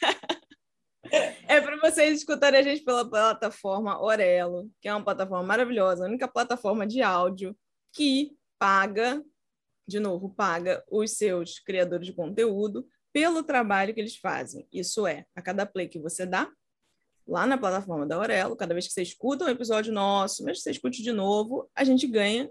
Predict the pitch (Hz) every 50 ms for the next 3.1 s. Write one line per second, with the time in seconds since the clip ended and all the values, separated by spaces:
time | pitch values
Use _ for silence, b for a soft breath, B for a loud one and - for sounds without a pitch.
0 | - _ - - 226 226 226 214 226 247 240 196 180 151 277 294 254 208 226 -
1 | - - _ _ _ _ _ _ _ _ - - 175 175 175 180 180 180 180 175
2 | 170 185 185 - 226 220 214 247 - - 339 311 262 240 214 269 262 240 233 -
3 | 294 302